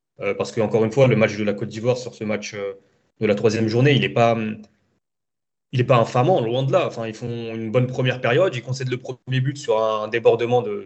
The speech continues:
je crois que c'était Carlos Akapo. Euh, la seconde période,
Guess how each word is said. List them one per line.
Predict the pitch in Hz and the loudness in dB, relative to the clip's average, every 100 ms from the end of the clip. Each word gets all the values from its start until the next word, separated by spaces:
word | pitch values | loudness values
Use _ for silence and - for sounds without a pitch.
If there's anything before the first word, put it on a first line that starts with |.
| 98 | -10
je | |
crois | - | -8
que | - | -8
c'était | 98 | -2
Carlos | 110 113 | -2 -2
Akapo. | 107 113 185 208 - _ _ _ _ _ _ | -2 2 2 0 -10 _ _ _ _ _ _
Euh, | 110 107 107 | 0 2 4
la | 110 | 2
seconde | - 127 139 131 | 4 4 6 8
période, | 135 147 151 110 - | 8 8 6 2 -8